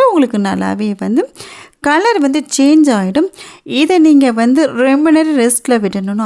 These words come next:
அவசியமே கிடையவே கிடையாது. ஒரு பத்து நிமிஷம் மட்டும் நீங்க வந்து அப்படியே கொஞ்ச நேரம் மட்டும் ரெஸ்ட்ல விட்டுட்டு, அ, நீங்க டைரக்டா வந்து நீங்க ஹேர்ல வந்து அப்ளை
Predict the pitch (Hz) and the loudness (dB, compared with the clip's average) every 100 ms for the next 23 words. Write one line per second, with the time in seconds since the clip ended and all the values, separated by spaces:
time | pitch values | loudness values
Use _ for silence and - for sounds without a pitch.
0 | 190 175 185 - 190 190 254 - 180 175 | -4 -6 -6 -6 -6 -4 -6 -6 -6 -8
1 | 180 240 233 190 180 185 202 339 392 - | -8 -8 -8 -8 -6 -6 -2 -2 -4 -14
2 | - - - 277 320 - 269 254 311 320 | -20 -20 -4 -2 -2 -2 -2 -2 -4 -4
3 | 330 339 285 254 240 320 277 220 196 208 | -2 0 0 0 0 2 2 2 -2 -2
4 | 262 277 196 190 214 262 254 - 214 220 | -2 -2 -4 -2 0 0 0 -2 -2 -2
5 | 240 233 254 233 226 220 190 - 220 196 | -2 -2 0 -2 -2 -4 -6 -6 -8 -8
6 | 180 220 - 480 - - - - - 220 | -8 -8 -6 -6 -10 -20 -20 -20 -6 -2
7 | 233 226 233 247 240 240 240 240 240 269 | 0 2 2 2 0 2 0 0 -2 0
8 | 247 233 247 587 480 311 247 220 - - | 0 0 2 4 4 4 4 2 -2 -4
9 | 202 214 208 214 214 277 480 349 233 | -2 0 0 0 -2 0 0 0 0